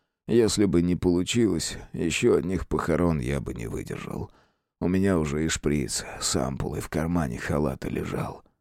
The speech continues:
Небеса негромко загрохотали. По земле застучали первые капли дождя. Док поднял лицо к тучам и радостно засмеялся.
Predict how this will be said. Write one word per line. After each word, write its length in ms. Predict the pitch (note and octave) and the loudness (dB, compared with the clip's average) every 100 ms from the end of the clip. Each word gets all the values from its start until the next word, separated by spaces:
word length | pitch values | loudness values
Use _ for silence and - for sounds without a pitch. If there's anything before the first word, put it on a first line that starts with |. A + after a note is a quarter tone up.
| _ - | _ -2
Небеса 500 | E2 F2 F#2+ F#2+ E2+ | 2 4 4 4 4
негромко 640 | D#2+ C2 F2 A2 G#2+ G#2+ | 2 0 2 2 4 4
загрохотали. 880 | F2+ E2 D#2+ - D#2 - C2+ A#1+ - _ _ _ _ _ _ - | 4 4 2 0 -2 0 -2 -2 -6 _ _ _ _ _ _ 0
По 100 | G#2+ | 2
земле 280 | A#2+ B2+ C#3 | 4 4 4
застучали 600 | F2 - E2+ G#2+ F#2 D2 | 2 0 0 4 4 4
первые 480 | - G2 F#2 D#2 | 4 4 4 2
капли 440 | C#2 - D2+ C#2 C#2+ | 0 0 -2 -2 -2
дождя. 600 | B1+ B1+ C2 B1 E2 - _ _ _ _ _ _ - | -2 -6 -4 -4 -4 -8 _ _ _ _ _ _ -2
Док 520 | E2 A#2+ - - - - _ _ _ | 2 2 0 -10 -12 -20 _ _ _
поднял 360 | A2+ A2+ G#2 F#2+ | 4 4 4 4
лицо 380 | F#2 F2 B2+ F#2 | 4 4 2 2
к 80 | |
тучам 480 | - A2+ - C#2 A#1 - _ _ _ _ | 4 4 4 -4 -6 -14 _ _ _ _
и 380 | F#2 G#2 G2+ F#2 - | 4 6 6 4 2
радостно 640 | F#2+ G2+ B2+ B2+ A2+ - A2+ | 0 4 4 6 4 2 0
засмеялся. 920 | F#2 F2+ F#2+ F#2 F#2 C2+ - - - | 2 0 2 4 4 4 0 -6 -10